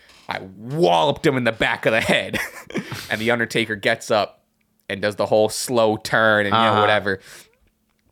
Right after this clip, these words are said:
Speaker 1: And then Cody does, like, the, "Oh, no, no, no." Choke slam.
Speaker 2: Uh-huh.
Speaker 1: And Cody, Cody goes, "Here you go, kid. I'm going up." Like, he's like, "Oh, great. Why did I
Speaker 2: Uh-huh.
Speaker 1: pick on the big guy?" Undertaker has him by the throat,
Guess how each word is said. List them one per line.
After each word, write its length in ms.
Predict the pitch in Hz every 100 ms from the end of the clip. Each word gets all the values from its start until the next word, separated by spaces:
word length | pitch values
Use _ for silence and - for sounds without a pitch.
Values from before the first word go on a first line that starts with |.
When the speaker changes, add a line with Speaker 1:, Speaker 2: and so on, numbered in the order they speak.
| _ -
Speaker 1:
And 60 |
then 80 | 143
Cody 300 | - 127 113
does, 200 | 110 113
like, 120 | 117
the, 100 | 151
"Oh, 240 | 170 190 190
no, 140 | 180
no, 160 | 190 190
no." 240 | 196 139 - _ _ _ _ _ _ _ _ _ -
Choke 280 | 135 113
slam. 420 | - 110 104 98 95
Speaker 2:
Uh-huh. 220 | 107 90
Speaker 1:
And 160 | 104 101
Cody, 320 | - 107 101
Cody 280 | - 113 101
goes, 340 | 104 98 - _ _ _ -
"Here 120 | 131
you 100 | 170
go, 300 | 175 190 151
kid. 240 | - 147 127
I'm 140 | 113
going 300 | 143 156 180
up." 240 | 180 135 120
Like, 100 | 113
he's 160 | 120
like, 100 | 120
"Oh, 140 | 139 151
great. 320 | 165 147 113
Why 160 | 117
did 80 | 139
I 40 | 139
Speaker 2:
Uh-huh. 80 | 151
Speaker 1:
pick 120 | 156
on 120 | 143
the 80 | 139
big 280 | 127 156 135
guy?" 300 | 117 104 101 - - - _ _ _ _ _ _ _ _ - -
Undertaker 380 | 131 120 113 110
has 200 | 110 107
him 80 | 104
by 100 | 104
the 80 | 98
throat, 460 | - 107 98 87